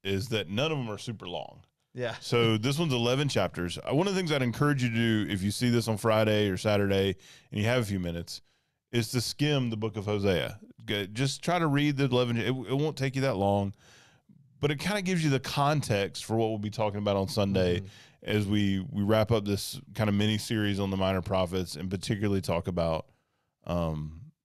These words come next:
Speaker 1: this book of Hosea and the way that God, uh, treats, uh, Israel through Hosea's perspective.
Speaker 2: Yeah, and so this week we will be preaching. We'll have great music.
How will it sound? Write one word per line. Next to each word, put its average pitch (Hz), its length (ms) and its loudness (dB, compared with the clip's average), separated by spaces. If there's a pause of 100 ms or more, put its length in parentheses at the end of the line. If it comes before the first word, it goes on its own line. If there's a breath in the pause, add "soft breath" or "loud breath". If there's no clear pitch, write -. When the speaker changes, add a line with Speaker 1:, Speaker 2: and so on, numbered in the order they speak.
(300)
Speaker 1:
this 92 180 -6
book 92 440 -4 (220)
of 76 280 -10
Hosea 101 720 0
and 90 100 -4
the 90 60 -4
way 92 280 2
that 85 200 -4
God, 85 520 0 (600)
uh, 85 260 -2
treats, - 720 -6
uh, 85 160 -4
Israel 85 380 -4
through 82 400 -8
Hosea's 80 340 -6
perspective. - 600 -16 (960 soft breath)
Speaker 2:
Yeah, 139 280 -6 (220)
and 123 140 -6
so 139 180 -4
this 160 240 -6
week 151 260 -6
we 147 100 -4
will 147 120 -4
be 139 140 -4
preaching. 165 580 -8
We'll 131 100 -6
have 127 240 -4
great 131 220 -6
music. 135 480 -6